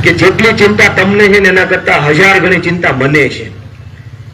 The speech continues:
તમારે તો ગામમાં હામ હામા એકાબીજાને બે વાર જ જવાબ આપવાના હોય, પછી વાત જૂની થઈ જાય ને, ગામ ભૂલી જાય ને, પછી બધા હંપીને રહેવા માંડે.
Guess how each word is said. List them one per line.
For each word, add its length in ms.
તમારે 340
તો 120
ગામમાં 480
હામ 180
હામા 220
એકાબીજાને 640
બે 120
વાર 280
જ 100
જવાબ 320
આપવાના 400
હોય, 180
પછી 220
વાત 220
જૂની 260
થઈ 160
જાય 120
ને, 80
ગામ 260
ભૂલી 280
જાય 140
ને, 80
પછી 200
બધા 260
હંપીને 380
રહેવા 200
માંડે. 400